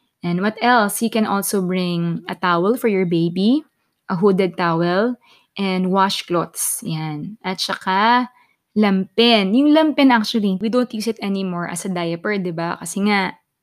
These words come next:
uso na ngayon, disposable diapers. So, kami dito, marami actually kami mga lampin. We use it for everything. Like, ginagawa namin siyang burp cloth, ginagawa namin siyang parang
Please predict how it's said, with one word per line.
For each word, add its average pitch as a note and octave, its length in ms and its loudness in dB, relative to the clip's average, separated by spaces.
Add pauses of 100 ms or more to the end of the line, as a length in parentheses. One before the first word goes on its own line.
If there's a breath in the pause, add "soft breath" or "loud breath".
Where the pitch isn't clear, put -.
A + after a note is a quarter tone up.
uso A3+ 240 0
na G#3+ 160 4
ngayon, G3 320 2
disposable A3 560 -2
diapers. E3 720 -4 (320 loud breath)
So, - 240 -6
kami E4+ 320 -2
dito, B3+ 320 2
marami B3 320 2
actually A3+ 400 -4
kami G#3 240 -2
mga F#3+ 240 -4
lampin. E3+ 640 -6 (160)
We C4+ 160 4
use C#4+ 160 6
it C4+ 160 4
for A3+ 160 0
everything. F3+ 560 -4
Like, E3+ 240 -6
ginagawa F3+ 400 -2
namin E3+ 240 -2
siyang E3+ 400 -4
burp D4+ 240 2
cloth, B3 560 4
ginagawa E3+ 480 -6
namin E3+ 240 -6
siyang E3+ 240 -8
parang E3 400 -6